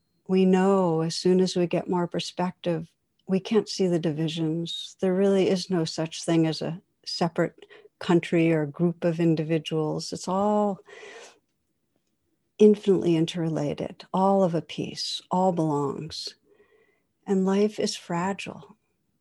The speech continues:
It's passing, it's precious. So, for the sake of our earth, each other,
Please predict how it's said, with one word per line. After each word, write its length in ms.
It's 220
passing, 580
it's 180
precious. 840
So, 680
for 120
the 100
sake 360
of 140
our 180
earth, 320
each 260
other, 500